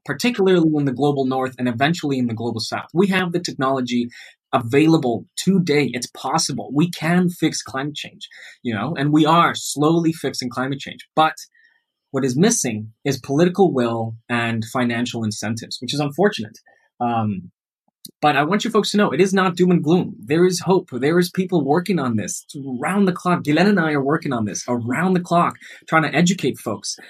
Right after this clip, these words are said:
uh, you know, to, to raise awareness so that people vote for, for the people who prioritize the climate, uh, or that people, you know, uh,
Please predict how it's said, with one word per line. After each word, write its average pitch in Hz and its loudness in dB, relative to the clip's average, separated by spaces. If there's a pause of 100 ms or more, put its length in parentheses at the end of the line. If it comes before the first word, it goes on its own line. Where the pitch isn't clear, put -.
(200)
uh, 123 2
you 135 -2
know, 131 2
to, 139 -2
to 131 -2
raise 147 4
awareness 135 2
so 135 -2
that 120 0
people 139 -6
vote 147 2 (120)
for, 127 2
for - -4
the 123 0
people 131 -2
who 120 0
prioritize 117 2
the 110 -6
climate, - -2 (360)
uh, 110 4
or 123 2
that 117 0
people, 123 2
you 123 2
know, 117 0
uh, 110 0